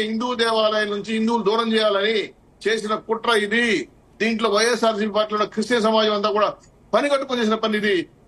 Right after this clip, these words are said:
కాబట్టి దీని మీద విచారణ, చాలా పెద్ద ఎత్తున విచారణ జరగాలి, ఎక్స్పర్ట్స్ విచారణ చేయాలి. పే-, చాలా పెద్దలందరూ కూడా ఇందుకు అనేక అంశాల మీద కామెంట్ చేశారు.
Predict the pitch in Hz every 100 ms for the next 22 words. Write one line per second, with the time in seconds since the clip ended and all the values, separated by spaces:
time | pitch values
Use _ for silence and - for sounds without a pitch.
0 | 170 180 202 175 196 208 214 190 226 220
1 | 220 202 190 190 208 202 190 165 190 220
2 | 214 208 214 214 208 214 214 220 - _
3 | - 170 - 240 190 202 226 220 202 214
4 | 214 214 190 - - 180 190 208 208 202
5 | 190 233 233 226 220 220 208 190 185 214
6 | 208 190 214 208 202 196 226 220 202 208
7 | 202